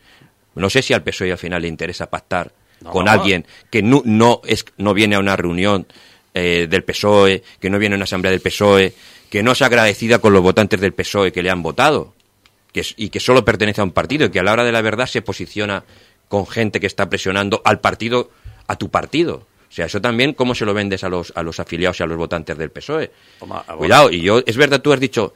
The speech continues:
Speaker 1: han fallado, eh, lo que quieren es un cambio de formas. Pues un cambio de formas también es ser generoso, Joan. Un cambio de formas es reconocer que a lo mejor la otra vez, pues, te equivocaste cuando tuviste nueve y no fuiste generoso, no diste una consellería a lo mejor al pesoe, que habías tú, sido tu compañero,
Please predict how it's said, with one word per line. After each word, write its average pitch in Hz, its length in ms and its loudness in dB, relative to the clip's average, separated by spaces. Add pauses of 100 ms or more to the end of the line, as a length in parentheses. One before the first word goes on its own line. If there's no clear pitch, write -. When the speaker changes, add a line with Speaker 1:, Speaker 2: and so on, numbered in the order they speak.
(220)
Speaker 1:
han 123 140 2
fallado, 139 340 4
eh, 113 140 -2
lo 104 160 0
que 107 120 -2
quieren 147 180 0
es 143 100 -8
un 127 80 -4
cambio 113 240 0
de 95 80 -2
formas. 71 320 -10
Pues - 160 -12
un 92 100 -4
cambio 123 220 -2
de 117 60 -8
formas 135 320 -6
también 92 260 -8
es 110 60 -12
ser 143 120 -6
generoso, 107 560 -8
Joan. 117 240 -6 (540)
Un 87 140 -10
cambio 101 320 -2
de 107 100 -4
formas 131 320 -2
es 117 80 0
reconocer 95 400 -4
que 135 80 -2
a - 20 2
lo 127 60 0
mejor 123 260 -2
la 127 80 2
otra 120 160 0
vez, 143 140 -2
pues, - 140 -14
te - 80 -14
equivocaste 82 540 -6
cuando 80 200 -10
tuviste 85 320 -6
nueve 110 260 -4
y - 40 -4
no 82 60 -6
fuiste 92 240 -12
generoso, 95 540 -8 (460)
no 95 140 0
diste 92 280 0
una 90 120 -6
consellería 90 400 -6
a 92 40 0
lo 90 60 -4
mejor 90 220 -6
al 82 80 -6
pesoe, 113 360 -6
que - 80 -10
habías 87 220 -4
tú, 85 220 -10 (140)
sido 87 220 -4
tu 78 100 -8
compañero, 92 600 -2